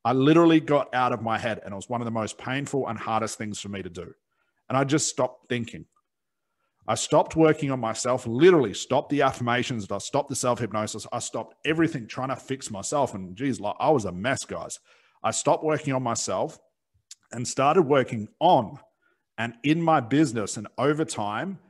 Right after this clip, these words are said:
the me I was trying to fix for years and years with all these random abstract theories and ideas,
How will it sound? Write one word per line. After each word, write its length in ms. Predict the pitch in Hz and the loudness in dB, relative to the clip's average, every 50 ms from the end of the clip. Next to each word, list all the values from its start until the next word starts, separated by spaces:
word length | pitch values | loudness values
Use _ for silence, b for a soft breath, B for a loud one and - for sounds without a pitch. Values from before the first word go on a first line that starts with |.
| _ _ - | _ _ -8
the 140 | 98 113 | -6 -4
me 520 | 113 113 117 131 151 175 202 214 214 196 170 - | -2 -2 0 2 2 2 2 0 -2 -4 -2 0
I 120 | 139 143 156 | 2 4 4
was 180 | 151 151 139 | 4 2 0
trying 260 | - - 147 143 143 143 | -2 -2 0 0 0 0
to 60 | 127 | -2
fix 420 | - - - 175 - - - - | -2 -2 -2 -2 0 -2 -6 -10
for 100 | - 127 | -8 -8
years 400 | 113 110 123 139 160 160 147 120 | -6 -4 0 2 2 2 2 2
and 100 | 131 135 | 0 0
years 240 | 143 156 151 135 113 | 2 2 2 2 0
with 120 | 117 113 | 0 0
all 140 | 131 135 135 | 0 2 2
these 240 | 131 131 123 110 104 | 2 0 -2 -4 -6
random 680 | 98 101 101 113 123 139 147 151 156 151 139 131 131 127 - | -8 -8 -4 -4 -2 -2 0 0 0 0 0 0 -2 -4 -4
abstract 540 | 120 123 131 123 - - 123 117 - - - | -2 -2 -2 -4 -4 -4 -4 -4 -4 -6 -10
theories 540 | - 127 131 135 143 139 127 123 120 104 | -10 -6 -4 -2 0 0 0 0 -2 -4
and 100 | 117 113 | -4 -2
ideas, 720 | 110 110 107 101 107 147 180 151 113 101 104 120 - - | -2 0 -2 -2 -2 0 0 0 0 -2 -4 -8 -10 -12